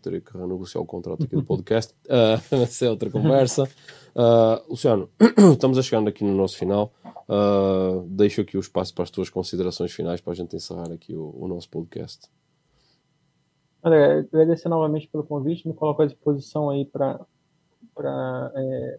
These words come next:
Speaker 2: possibilidades futuras. Eu acho que a gente tem, você falou, essa disseminação do conhecimento é muito importante.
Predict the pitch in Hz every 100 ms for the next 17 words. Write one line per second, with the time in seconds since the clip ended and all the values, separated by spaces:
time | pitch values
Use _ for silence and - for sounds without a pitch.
0 | - 135 - 143 139 135 - 127 151 160
1 | 147 143 - 147 139 - - 147 131 _
2 | _ _ _ _ 147 143 151 151 143 143
3 | 143 139 151 156 156 147 156 151 156 147
4 | - 147 143 151 143 151 156 151 127 -
5 | 151 170 -